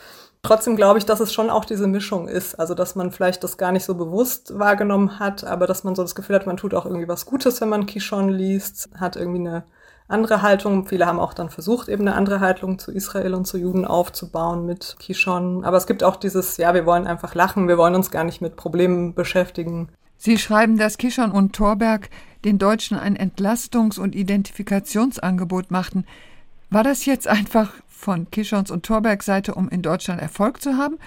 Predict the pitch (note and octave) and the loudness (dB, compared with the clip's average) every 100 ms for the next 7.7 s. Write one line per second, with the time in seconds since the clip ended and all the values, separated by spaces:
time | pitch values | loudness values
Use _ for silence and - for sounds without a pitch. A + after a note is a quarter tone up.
0 | - - - G#3+ A3 F#3+ G#3 A#3+ A#3+ - | -20 -20 -2 2 2 4 2 2 -2 -2
1 | A3 - G3 - A3+ F#3+ F#3+ F#3+ - - | -2 0 -2 -2 0 2 0 -2 -14 -20
2 | _ _ - G3 G#3 A3 F3+ F3+ F#3 F#3 | _ _ -4 -2 0 0 0 0 0 -2
3 | F#3 F#3+ - G#3+ G#3+ - E3 F#3 G3 F3 | -2 -2 -2 0 0 0 -2 0 -2 -4
4 | - F#3+ F#3 F3+ - F3 F3 E3+ F#3 - | -4 -4 -2 -4 -4 -4 -2 -4 -6 -8
5 | - F3+ F3+ E3+ E3 _ _ _ _ _ | -6 0 0 0 -6 _ _ _ _ _
6 | - - - F3 - - F#3 F#3 F3 - | -16 -8 -4 -4 -2 2 4 6 6 6
7 | F3 F3+ - F#3+ - E3+ F3 | 2 2 -2 -8 -6 -6 -6